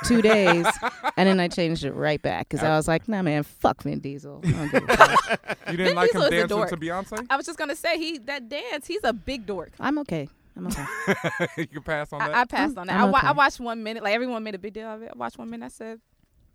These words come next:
Speaker 3: "I'm good."
Speaker 1: I feel like
Speaker 2: Yeah.
Speaker 1: he's got real good, like, publicists or P R or something
Speaker 3: Yeah.
Speaker 1: right now 'cause they're trying to, 'cause he, does he have something new coming out soon?
Speaker 2: He's gonna be in, uh, Guardians of the Galaxy
Speaker 1: Right.
Speaker 2: as Groot.
Speaker 1: So
Speaker 3: Mm-hmm.
Speaker 1: they're
Speaker 2: Onward.
Speaker 1: making him
Speaker 2: Big thing. But then the
Speaker 1: more
Speaker 2: rumor
Speaker 1: lovable.
Speaker 2: is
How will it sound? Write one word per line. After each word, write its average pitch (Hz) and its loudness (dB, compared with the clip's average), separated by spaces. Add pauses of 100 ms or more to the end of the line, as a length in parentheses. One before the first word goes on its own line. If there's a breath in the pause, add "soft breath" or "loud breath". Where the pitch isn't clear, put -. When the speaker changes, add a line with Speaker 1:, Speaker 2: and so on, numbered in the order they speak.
(100)
Speaker 3:
"I'm 339 -14
good." 233 -10
Speaker 1:
I 226 4
feel 294 4
like 285 2
Speaker 2:
Yeah. 294 -2
Speaker 1:
he's 262 -2
got 202 -4
real 220 0
good, 170 0
like, 139 -4
publicists 139 -6
or 120 -6
P 151 -4
R 135 0
or 127 0
something 135 -2
Speaker 3:
Yeah. 131 0
Speaker 1:
right 131 -2
now 131 -4
'cause 131 -4
they're 135 -2
trying 143 -2
to, 127 -2 (240)
'cause 175 -2
he, 247 0
does 254 -2
he 339 0
have 311 0
something 285 4
new 285 6
coming 302 2
out 302 0
soon? 320 2 (140)
Speaker 2:
He's 143 -6
gonna 139 -4
be 131 -4
in, 123 -2
uh, 113 -2
Guardians 113 -2
of 104 -6
the 95 -6
Galaxy 98 -8 (220)
Speaker 1:
Right. 147 -4
Speaker 2:
as 95 -10
Groot. 101 -10 (200)
Speaker 1:
So 147 -4
Speaker 3:
Mm-hmm. 180 -16 (100)
Speaker 1:
they're 151 -2
Speaker 2:
Onward. 151 -4
Speaker 1:
making 139 -6
him 135 -8 (340)
Speaker 2:
Big 101 -10
thing. 92 -14 (560)
But 139 -2
then 147 2
the 139 2
Speaker 1:
more 143 2
Speaker 2:
rumor 156 2
Speaker 1:
lovable. 123 -2
Speaker 2:
is 117 -12